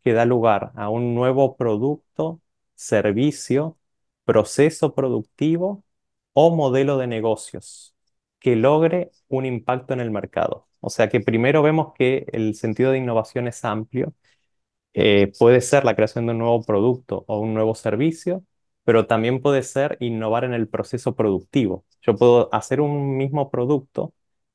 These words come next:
pero con un nuevo proceso productivo que de, de alguna forma lo logre desarrollar de forma más eficiente,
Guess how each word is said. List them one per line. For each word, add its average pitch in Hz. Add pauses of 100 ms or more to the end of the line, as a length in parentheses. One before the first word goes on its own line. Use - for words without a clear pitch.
pero 107
con 107
un 123
nuevo 127
proceso 123
productivo 120
que 113
de, 101
de 104
alguna 110
forma 123
lo 104 (320)
logre 110
desarrollar 107
de 107
forma 110
más 110
eficiente, 123